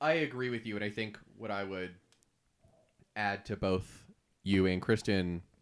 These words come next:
to what you said, is a lot of it, I think, is time between, like, time since these stories have originated. Like, Legends of Luke Skywalker,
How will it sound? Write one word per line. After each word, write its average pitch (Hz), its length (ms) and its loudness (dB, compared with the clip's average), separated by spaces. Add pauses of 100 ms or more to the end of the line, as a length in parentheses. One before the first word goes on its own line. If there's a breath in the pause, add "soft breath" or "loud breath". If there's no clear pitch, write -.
(100)
to 104 80 2
what 92 120 4
you 92 60 0
said, 92 200 4
is 87 260 0 (560)
a 123 40 6
lot 127 200 10
of 180 100 4
it, 156 80 4
I 127 60 6
think, 117 180 0
is - 380 -2 (460)
time 101 580 0 (420)
between, 98 500 -4
like, 107 160 0
time 120 300 -2
since 113 360 -4
these 104 260 -4
stories 95 380 -2
have 95 140 -2
originated. 117 560 0 (420)
Like, 113 200 2
Legends 117 280 -2
of 107 80 -10
Luke 110 160 -4
Skywalker, 98 760 0